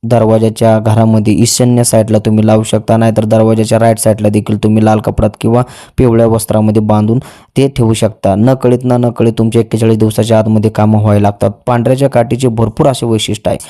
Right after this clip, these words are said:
पन्नास साठ हजार रुपये गेले, लेकिन फरक मला पडत नाही, घरामध्ये सुख लादत नाही, घरामध्ये पैसा टिकत नाही, अशाप्रमाणे मित्रांनो हे वनस्पती तुम्ही धारण करू शकता किंवा घरामध्ये बांधू शकता. मित्रांनो, वनस्पतीचे शास्त्रामध्ये भरपूर असे फायदे आहेत.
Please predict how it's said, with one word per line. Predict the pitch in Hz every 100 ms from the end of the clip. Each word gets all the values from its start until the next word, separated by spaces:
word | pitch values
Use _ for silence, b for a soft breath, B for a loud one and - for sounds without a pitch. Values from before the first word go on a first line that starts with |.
| -
पन्नास | 117 117 117
साठ | 120 117 113
हजार | 107 110
रुपये | 110 110 110
गेले, | 110 107 107 110
लेकिन | 113 113 117
फरक | - 113 110
मला | 110 107
पडत | 104 107 104 -
नाही, | 104 101
घरामध्ये | 110 113 110 113 113
सुख | - 117 110
लादत | 107 104 104 -
नाही, | 104
घरामध्ये | 101 110 110 107 107
पैसा | 113 110 113
टिकत | 107 104 110 -
नाही, | 104 B B B 117
अशाप्रमाणे | 113 135 123 117 117 117 117
मित्रांनो | 113 107 113 110 113
हे | 113 120
वनस्पती | 110 110 110 - 110 107
तुम्ही | 107 110
धारण | 107 107 110 113
करू | 110 110
शकता | - 113 - 123
किंवा | 123 117
घरामध्ये | 110 104 107 107 107
बांधू | 107 104 101
शकता. | 110 104 - - B B B
मित्रांनो, | 131 127 147 147
वनस्पतीचे | 123 131 139 - 127 131 123 135
शास्त्रामध्ये | 120 117 120 120 120 117
भरपूर | 110 110 110 - 156
असे | 127 - 131 123 -
फायदे | 110 95
आहेत. | 110